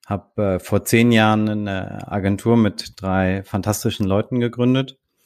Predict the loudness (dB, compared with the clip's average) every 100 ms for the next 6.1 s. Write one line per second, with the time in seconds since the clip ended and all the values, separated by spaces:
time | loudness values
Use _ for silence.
0 | -20 -20 _ -6 -2 0 0 -2 0 2
1 | 2 0 -2 -2 -2 -2 -4 -2 2 4
2 | 2 -2 -12 -20 _ _ 0 4 4 2
3 | 0 -2 0 0 0 -2 -4 -6 -4 -2
4 | -2 -4 -2 -2 -2 -6 -8 -6 -6 -4
5 | -4 -2 -4 -6 -8 -8 -8 -10 _ -16